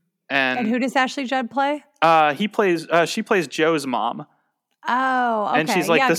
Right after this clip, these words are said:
Speaker 2: she's, like,
Speaker 1: sweetest
Speaker 2: on
Speaker 1: to
Speaker 2: the
Speaker 1: him.
Speaker 2: cover.
Speaker 1: Yeah, and
Speaker 2: Okay.
Speaker 1: she's like, "Oh, Simon, my little angel. Oh, my wonderful kid," you know, and, and so he's almost like a little brother in a way, uh, because he's over so often.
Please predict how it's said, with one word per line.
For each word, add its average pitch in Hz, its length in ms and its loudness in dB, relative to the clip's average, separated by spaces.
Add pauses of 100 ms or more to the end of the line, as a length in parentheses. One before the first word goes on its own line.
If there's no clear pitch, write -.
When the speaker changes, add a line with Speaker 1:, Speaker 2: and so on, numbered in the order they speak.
Speaker 2:
she's, - 60 -8
like, 170 60 -2
Speaker 1:
sweetest 285 280 0
Speaker 2:
on 269 60 2
Speaker 1:
to 262 60 0
Speaker 2:
the 240 80 0
Speaker 1:
him. 240 60 -4
Speaker 2:
cover. 226 540 -2 (520)
Speaker 1:
Yeah, 262 460 6
and 175 120 2
Speaker 2:
Okay. 190 60 2
Speaker 1:
she's 208 200 2
like, 196 300 2
"Oh, 220 440 2
Simon, 202 640 0
my 196 140 0
little 196 300 -2
angel. 196 580 0
Oh, 190 300 -2
my 185 100 0
wonderful 185 540 -4
kid," 185 380 -2
you 185 100 -2
know, 175 280 0
and, 156 280 -4
and 147 340 -6 (320)
so - 180 0
he's 165 200 -2
almost 165 420 0
like 151 140 2
a 151 60 0
little 139 260 -2
brother 135 360 0
in 127 160 -2
a 127 80 -2
way, 127 460 0 (640)
uh, 123 360 2 (360)
because 143 240 -4
he's 131 140 -2
over 131 260 0
so 120 240 -2
often. 117 520 -2